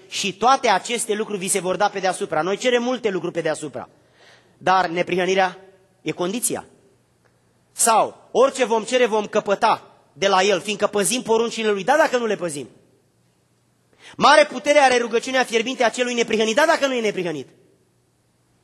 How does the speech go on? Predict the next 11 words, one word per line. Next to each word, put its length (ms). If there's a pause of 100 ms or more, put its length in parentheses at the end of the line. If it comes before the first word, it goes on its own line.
(800)
„Rugăciunea 500
celor 300
fără 240
prihană 400
e 100
plăcută.” 440
Da, 140
dacă 220
nu-s 140
fără 220
prihană. 380